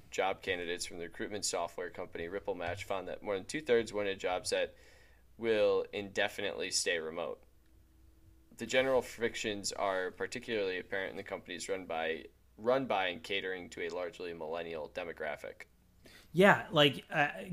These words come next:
Speaker 2: good for them for learning from our generation's mistake of, like, we were the, like, rise and, like, all of the rise and grind people,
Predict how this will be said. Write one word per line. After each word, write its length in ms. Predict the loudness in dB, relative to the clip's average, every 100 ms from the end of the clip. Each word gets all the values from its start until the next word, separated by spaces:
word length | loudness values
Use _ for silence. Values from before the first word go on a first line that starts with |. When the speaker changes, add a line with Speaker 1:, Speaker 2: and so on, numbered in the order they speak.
| 8
Speaker 2:
good 260 | 10 10
for 200 | 8 8
them 400 | 12 12 10 6
for 200 | 4 2
learning 600 | 6 6 6 4 4 2
from 400 | 4 4 6 2 2
our 320 | 6 6 4
generation's 880 | 4 4 4 2 2 0 0 0 0
mistake 600 | 2 2 4 6 6 4
of, 300 | 2 2 2
like, 420 | 2 2 2 -4 -12 -20 -18 -18 -18 -20 -8
we 180 | 4 6
were 400 | 10 12 12 10
the, 580 | 8 8 12 12 10 8
like, 340 | 8 8 8 4
rise 600 | -2 6 8 10 10 8
and, 240 | 4 4 6
like, 240 | 6 4 -6 -20 -12 -12 -8
all 240 | 6 8 8
of 100 | 6
the 100 | 4
rise 380 | 8 8 8 6
and 140 | 4
grind 440 | 6 6 6 2
people, 600 | 2 0 2 2 2 0